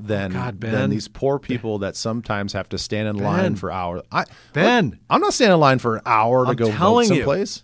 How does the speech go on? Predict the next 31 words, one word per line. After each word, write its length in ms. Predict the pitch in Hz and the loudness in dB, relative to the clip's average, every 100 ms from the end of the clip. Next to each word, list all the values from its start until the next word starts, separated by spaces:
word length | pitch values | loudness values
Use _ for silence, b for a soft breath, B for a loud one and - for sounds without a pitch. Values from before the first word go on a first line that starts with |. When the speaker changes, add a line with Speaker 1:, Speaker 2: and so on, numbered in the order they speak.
| - | -12
Speaker 2:
there, 300 | 101 139 156 | -2 0 0
it's 240 | 151 - | -4 -8
going 380 | - 147 185 190 | -4 0 0 0
the 180 | 165 170 | 0 -2
opposite 640 | 131 151 165 165 - 160 | 0 0 0 -4 -4 -4
direction. 540 | 151 143 165 180 104 85 | -4 -2 -2 -4 -10 -10
And 140 | 120 | -4
Speaker 1:
Yeah. 60 | 131 | -4
Speaker 2:
as 100 | 131 | -4
a 60 | 123 | -4
matter 160 | 135 | -4
of 60 | - | -4
fact, 200 | 135 120 | -6 -6
that's 160 | 120 | -10
gonna 160 | - 127 | -8 -8
be 160 | 123 123 | -6 -8
part 260 | - 120 | -4 -6
of 40 | 120 | -4
the 60 | |
governor's 360 | 120 175 196 - | -4 -4 -4 -10
race 460 | 80 78 117 - - b b b b b | -14 -18 -16 -16 -18 b b b b b
in 180 | 110 117 | -8 -4
Minnesota. 480 | 131 139 202 190 107 | -4 -6 -8 -8 -8
And 300 | 117 104 107 | -6 -6 -8
we're 200 | 110 123 | -6 -4
not 120 | 113 | -6
gonna 160 | 110 92 _ _ _ 98 92 _ | -8 -16 _ _ _ -20 -20 _
keep 200 | 123 107 | -12 -10
going 260 | 104 82 | -10 -12
here, 180 | 82 82 - | -16 -16 -6
but 220 | 117 | -6